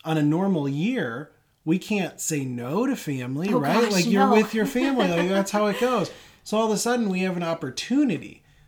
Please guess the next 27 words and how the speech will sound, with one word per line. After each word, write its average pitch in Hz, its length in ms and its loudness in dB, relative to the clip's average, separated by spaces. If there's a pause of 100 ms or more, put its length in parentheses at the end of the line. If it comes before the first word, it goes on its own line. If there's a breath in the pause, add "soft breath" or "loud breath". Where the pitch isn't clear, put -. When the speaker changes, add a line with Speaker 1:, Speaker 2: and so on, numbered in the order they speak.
(120)
Speaker 1:
Like, 165 320 -2
this 208 180 4
is, 180 160 -2
this 214 180 0
goes 220 160 0
back 170 220 -2
to 160 80 -6
Jocko 147 420 -4
Willink, 135 440 -6
right? 139 340 -8
Speaker 2:
Mm-hmm. 208 220 -8
Speaker 1:
That 151 180 0
when 151 140 0
something 185 340 0
bad 160 300 0
happens, 147 500 -4
people 165 380 -4
know 175 380 0
if 127 120 -8
we 147 100 -2
go 170 140 0
to 175 80 0
Jocko, 139 540 -4
he's 131 240 -6
gonna 135 180 -6
say, 127 240 -6
"Good." 113 380 -10